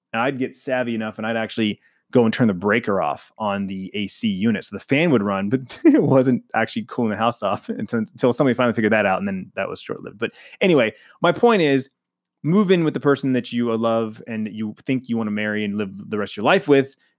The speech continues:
to test the waters, because you'll learn a lot from people. Um,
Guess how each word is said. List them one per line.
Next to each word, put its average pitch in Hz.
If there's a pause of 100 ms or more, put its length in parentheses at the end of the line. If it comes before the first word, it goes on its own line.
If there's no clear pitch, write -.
to -
test -
the 104
waters, 98
because 98
you'll 143
learn 196
a 151
lot 92
from 101
people. - (920)
Um, 104